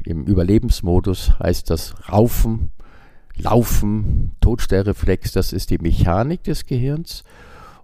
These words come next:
Und es macht Spaß, die Mechanik des Gehirns zu wertschätzen, weil sie etwas mit Überleben zu tun hat oder alles mit Überleben. Aber wenn man mehr haben will, dann ist es gut,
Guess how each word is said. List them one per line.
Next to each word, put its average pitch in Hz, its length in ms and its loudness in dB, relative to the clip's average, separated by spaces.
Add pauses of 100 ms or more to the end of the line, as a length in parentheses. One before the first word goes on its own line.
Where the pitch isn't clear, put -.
Und 107 160 -8 (200)
es - 180 4
macht 85 240 4
Spaß, - 840 0 (320)
die - 140 -8
Mechanik 90 540 0
des - 240 -6
Gehirns 87 460 -2
zu 73 160 -2
wertschätzen, 143 720 -2 (260)
weil - 240 -4
sie - 100 -8
etwas - 280 -6
mit - 120 -6
Überleben 82 440 -2
zu - 160 -6
tun 135 300 -4
hat - 140 -4
oder - 220 -8
alles 95 360 2
mit 117 140 2
Überleben. 117 520 -4 (500)
Aber 92 200 0
wenn 90 80 0
man 80 240 -2
mehr 107 360 2
haben 127 300 -4
will, 202 280 -6 (340)
dann - 160 -8
ist 120 140 -6
es 135 160 -4
gut, 127 260 -4